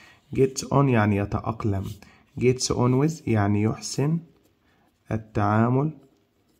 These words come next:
مع. Falls out، احنا خدناها، قلنا إن يتشاجر، يتخانق. Fall out with، يتشاجر مع حد. أو fall out دي، سوري، يتساقط، هي أو يقع يعني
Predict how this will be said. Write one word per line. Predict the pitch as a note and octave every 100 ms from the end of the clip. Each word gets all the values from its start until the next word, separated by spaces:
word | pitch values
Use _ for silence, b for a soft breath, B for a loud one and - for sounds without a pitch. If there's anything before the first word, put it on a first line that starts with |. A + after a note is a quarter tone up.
| -
مع. | A2 G2 G2 - - - _ b b b b b b -
Falls | C#3+ D3 D3
out، | - B2 C#3 D3
احنا | - A2+
خدناها، | A2 A2 A#2
قلنا | A#2 B2 A#2
إن | A2
يتشاجر، | A2 G#2+ A2 - A#2 A2 G#2+
يتخانق. | G2+ - A#2 A2 G#2 - - b b b b
Fall | - C3 B2+
out | - A#2+ B2 B2
with، | A#2+ A2+ -
يتشاجر | A2 - - A2+ A2
مع | G#2+ G#2 G#2
حد. | A2 - - _ _ b b b b A2
أو |
fall | G#2+ B2+ B2
out | B2+ B2+
دي، | B2
سوري، | B2 B2+ A#2
يتساقط، | G#2+ A2 B2 C#3 E3 D#3+ D#3
هي | D3
أو | A#2
يقع | B2+ G#2+ G#2+
يعني | G#2 A#2+ C3+ D#3+